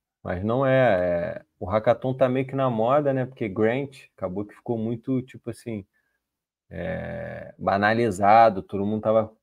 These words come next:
conseguindo, pedindo, né? Eu acho que eles viram ali que é uma forma de, pô, o cara não ser tão preguiçoso pra conseguir um dinheiro, tem que mostrar algum desenvolvimento e tal, entende?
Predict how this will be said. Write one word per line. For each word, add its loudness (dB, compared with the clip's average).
conseguindo, -4
pedindo, 0
né? -4
Eu -2
acho -4
que -6
eles -4
viram -4
ali -4
que -8
é -2
uma -2
forma 2
de, -6
pô, 2
o 2
cara 6
não 0
ser -2
tão -2
preguiçoso -2
pra -2
conseguir -8
um -4
dinheiro, -4
tem -16
que -14
mostrar -6
algum -4
desenvolvimento -4
e -10
tal, 0
entende? -8